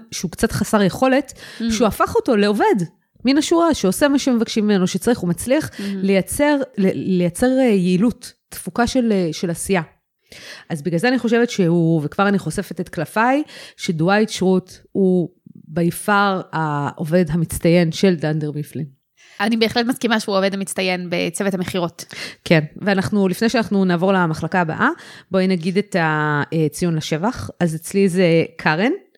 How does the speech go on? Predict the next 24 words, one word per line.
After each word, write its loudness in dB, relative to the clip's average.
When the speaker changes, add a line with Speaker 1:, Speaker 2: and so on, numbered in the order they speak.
Speaker 1:
כי -4
Speaker 2:
או. -2
Speaker 1:
היא 0
באמת 0
הצליחה -2
ב-, -2
ב-, -4
בזכות -2
עצמה 2
ל-, -4
להתברג, -2
גם 2
לעבור 0
סניף, -2
גם -2
לעבור 0
פרידה, 0
ובכל 0
זאת 0
להצליח 0
איכשהו 2
להגיע 2
לניהול 2
סניף, -2